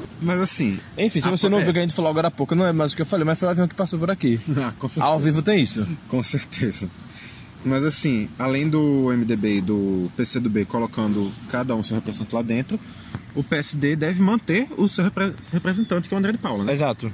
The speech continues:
Speaker 2: Também acho que André de Paula continua, Renildo Calheiros e Raul Henrique trocando de lugar com os ti-, atuais titulares, Luciana e Jarbas.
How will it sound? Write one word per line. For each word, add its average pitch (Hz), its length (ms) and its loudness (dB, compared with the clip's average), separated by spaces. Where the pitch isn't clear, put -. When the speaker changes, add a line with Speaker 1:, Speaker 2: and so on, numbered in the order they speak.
Speaker 2:
Também 151 180 2
acho 151 220 0
que 160 240 0
André 147 220 4
de 175 80 4
Paula 139 220 0
continua, 185 560 4
Renildo 170 360 4
Calheiros 139 540 2
e 123 400 4
Raul 143 240 0
Henrique 143 220 0
trocando 160 300 -2
de - 40 0
lugar 147 180 0
com 160 200 0
os - 220 -2
ti-, 135 120 -6
atuais 147 260 -2
titulares, 143 500 0
Luciana 147 440 0
e 170 40 2
Jarbas. 113 400 0